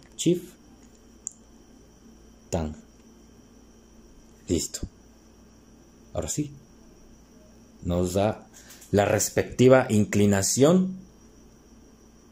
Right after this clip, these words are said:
que es, según la calculadora, dos punto tres. Yo le, yo le mentiría.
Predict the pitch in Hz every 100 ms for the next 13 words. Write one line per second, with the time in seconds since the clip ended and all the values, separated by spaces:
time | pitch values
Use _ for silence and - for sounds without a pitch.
0 | - - - - - - 110 120 120 -
1 | - - - - - - - - 110 123
2 | 127 113 - - - - - - - -
3 | 113 117 - 92 110 139 123 107 120 123
4 | - - - - - - - - - -
5 | - - - - - - - - - -
6 | - - - - - - - - - -
7 | 82 78 - 78 - - 170 180 - -
8 | - - - - - - - - - -
9 | - - - - - - - - 92 85
10 | 85 80 80 - - _ - - - -
11 | - - - 92 92 92 82 80 78 87
12 | 85 95 95 98